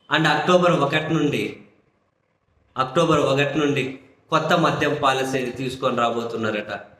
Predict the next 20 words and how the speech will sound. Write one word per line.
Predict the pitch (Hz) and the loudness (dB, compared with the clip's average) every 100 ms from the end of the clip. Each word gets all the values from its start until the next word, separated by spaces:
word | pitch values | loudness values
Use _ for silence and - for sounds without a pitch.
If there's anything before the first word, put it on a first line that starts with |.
| _ _ _ _ _ _ - | _ _ _ _ _ _ -6
అంటే | 143 147 | -2 -2
చంద్రబాబు | 151 147 151 160 | 0 0 4 4
గారు | 165 165 | 2 0
చెప్పినట్లు | 160 170 185 | -2 -2 0
ఇంటింటికి | 170 165 165 170 | -2 0 -2 0
మద్యం | 165 147 147 143 | 0 0 0 0
లాంటిదే. | 143 139 123 107 - - _ _ _ _ _ _ _ _ _ _ _ _ _ _ _ _ - | 0 -2 -4 -6 -8 -18 _ _ _ _ _ _ _ _ _ _ _ _ _ _ _ _ -10
దీనికోసం | 151 165 170 170 175 208 202 - - _ _ _ _ - | 2 4 6 4 4 2 -2 -8 -16 _ _ _ _ -4
అంటే | 147 165 | 0 2
ఏ | 143 143 190 | 2 4 4
విధంగా | 196 190 190 190 | 4 4 4 4
ముందుకెళ్ళాలి, | 185 180 175 175 165 165 160 - - - - _ _ _ _ _ _ _ - | 4 2 0 2 4 2 2 -2 -6 -16 -20 _ _ _ _ _ _ _ -2
అందరితో | 160 175 170 185 | 2 2 2 2
మంచిగా | 175 170 165 160 | 2 2 0 2
రెండు | 160 160 | 0 0
పెగ్గులు | 156 160 165 | -2 -2 0
మందులు | 147 147 160 | 0 0 2
వేయించి, | 156 151 | 0 -2
మందు | 139 143 151 | -2 -2 0
వేయించాలంటే | 151 151 143 143 139 139 - | 0 0 0 0 -2 -6 -6